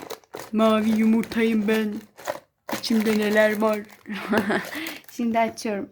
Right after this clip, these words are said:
Ay arkadaşlar. Bu da ne böyle?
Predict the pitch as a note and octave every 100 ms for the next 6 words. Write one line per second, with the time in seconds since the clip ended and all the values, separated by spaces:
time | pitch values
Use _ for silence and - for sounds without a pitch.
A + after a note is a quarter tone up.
0 | - A3 G#3+ A3+ B3+ C4+ C#4 C#4 C#4+ C#4+
1 | C#4+ - - B3+ B3+ C#4 C4+ C#4 D4 D#4+
2 | D#4+ E4 F#4 F#4 - - - - - -
3 | G#4+ C5 C#5 C5+ F#4 D4 B3 A3 G#3+ G3+
4 | G3 G3